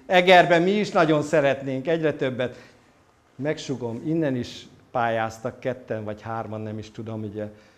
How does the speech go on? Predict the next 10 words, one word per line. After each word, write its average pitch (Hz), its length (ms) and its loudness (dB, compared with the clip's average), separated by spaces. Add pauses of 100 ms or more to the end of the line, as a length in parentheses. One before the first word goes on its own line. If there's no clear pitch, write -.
(200)
arra 135 260 -2
a 110 80 -2
videókurzusra, 110 1040 -6
amiből 117 400 -6
én 120 180 -6
ilyen 123 260 -4
mukkot 143 400 -6
szeretnék 113 560 -8
csinálni. 98 600 -10 (600)
Ugye? 123 300 -4